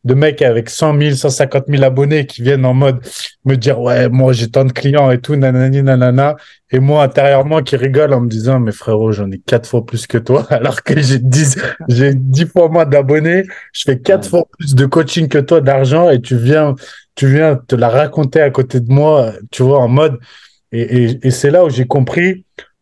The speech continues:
Speaker 1: que c'est ce que je disais tout à l'heure, le nombre d'abonnés et ce que tu montres sur les réseaux n'a strictement souvent <laughs> rien à voir avec la réalité. Et plus on
Speaker 2: J'ai
Speaker 1: t'en
Speaker 2: remarqué
Speaker 1: fait
Speaker 2: un truc. Excuse-moi, je te coupe.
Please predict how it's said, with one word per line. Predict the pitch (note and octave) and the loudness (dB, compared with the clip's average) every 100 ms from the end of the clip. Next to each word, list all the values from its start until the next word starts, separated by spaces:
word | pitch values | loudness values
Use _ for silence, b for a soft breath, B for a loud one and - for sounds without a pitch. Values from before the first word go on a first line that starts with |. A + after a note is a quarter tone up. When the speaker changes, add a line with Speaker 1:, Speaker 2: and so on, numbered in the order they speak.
| - | -4
Speaker 1:
que | C3+ B2+ B2 B2 _ - | 0 2 0 -4 _ -16
c'est | - | -10
ce | - | -6
que | B2+ | -4
je | A2+ | -2
disais | A#2+ A#2 B2 | -2 -2 0
tout | C3+ | 0
à | C3+ | 2
l'heure, | D3 A#2+ | 2 0
le | A#2+ C3+ | 0 2
nombre | E3 E3+ B2 A#2+ | 2 0 -2 -2
d'abonnés | A2+ C3+ C3+ C#3+ D3+ D3+ C#3 A#2 G#2+ | 2 2 2 2 2 2 0 -2 -6
et | |
ce | G#2 | -8
que | - A#2+ | -4 -4
tu | B2 | 2
montres | B2+ E3 D#3+ - | 2 2 0 -4
sur | - B2+ | -2 0
les | A#2 | 2
réseaux | A2+ A#2+ B2 D#3 E3 B B B - | 2 0 2 0 -2 B B B -6
n'a | A2 G#2+ | -2 -2
strictement | - - E3+ C3+ - C#3+ C3+ C3+ B2 | -4 -6 -4 -6 -2 2 2 2 0
souvent | - - A#2 B2+ | -4 -4 -2 -2
<laughs> | - | -2
rien | B2 C3 | -2 0
à | B2 | 0
voir | A#2+ C3+ | 2 2
avec | A#2+ A2 | 0 -2
la | G#2 | -2
réalité. | G2+ G#2 G#2 G2+ F#2 - | 0 0 -2 -6 -10 -10
Et | G2 | -10
plus | - D#3+ D3 | -4 -2 0
on | |
Speaker 2:
J'ai | B2 | 0
Speaker 1:
t'en | C#3 C#3+ | 0 -2
Speaker 2:
remarqué | D3+ D#3+ D#3 | -2 -4 -4
Speaker 1:
fait | |
Speaker 2:
un | C#3+ | -8
truc. | C3+ F#3+ - - _ _ _ _ _ - | -4 -4 -4 -20 _ _ _ _ _ -2
Excuse-moi, | C3 - A2+ A#2+ | -2 -2 -2 -2
je | |
te | - | -4
coupe. | A#2+ C#3 | -8 -8